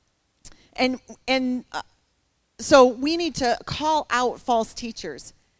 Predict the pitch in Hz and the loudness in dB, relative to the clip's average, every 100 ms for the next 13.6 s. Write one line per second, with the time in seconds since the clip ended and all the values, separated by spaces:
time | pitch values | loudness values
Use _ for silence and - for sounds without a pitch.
0 | _ 214 233 269 330 254 285 262 269 247 | _ -12 -4 -2 -2 -4 -8 -8 -10 -10
1 | 117 135 _ _ _ _ - 208 208 254 | -14 -20 _ _ _ _ -4 -2 -2 -4
2 | 185 - _ _ 143 196 214 151 127 - | -6 -10 _ _ -14 -10 -8 -10 -14 -12
3 | 160 208 185 147 - - 180 139 - 135 | -10 -10 -10 -12 -14 -12 -12 -10 -10 -8
4 | 151 147 120 - _ _ 139 175 170 202 | -6 -8 -10 -16 _ _ -6 -6 -6 -12
5 | 185 - 175 208 180 143 156 151 - 277 | -8 -8 -8 -8 -8 -10 -12 -14 -16 -16
6 | 339 - 381 349 311 320 - - 285 359 | -18 -12 -10 -8 -10 -12 -14 -12 -8 -4
7 | 339 254 - 240 - - - 254 277 302 | -2 -2 -6 -10 -10 -18 -10 -4 -2 0
8 | 381 403 427 403 427 392 277 247 262 320 | -2 -2 -2 0 0 2 2 4 4 4
9 | - - - - - - 240 226 220 214 | 0 -12 -16 -16 -4 4 6 6 4 -6
10 | - _ - _ 277 262 320 311 262 349 | -12 _ -20 _ -4 0 0 -2 -6 -6
11 | 339 294 294 294 262 - 285 269 - 277 | -6 -6 -4 -2 -2 -4 -6 -8 -10 -10
12 | 277 - - 254 247 - 214 - 202 190 | -8 -10 -12 -10 -10 -10 -12 -10 -10 -10
13 | - 185 160 147 117 175 | -10 -12 -10 -12 -14 -20